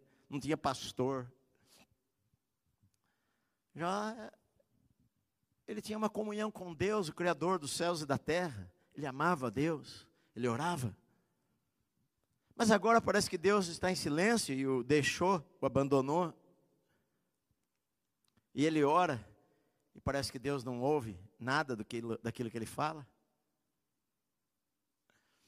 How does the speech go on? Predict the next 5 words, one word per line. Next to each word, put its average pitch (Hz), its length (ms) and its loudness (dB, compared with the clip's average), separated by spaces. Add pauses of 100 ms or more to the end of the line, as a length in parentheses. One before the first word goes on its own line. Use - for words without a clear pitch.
(800)
Mas 202 220 8
o 233 40 6
interessante 233 600 10
é 220 40 8
que, 220 540 6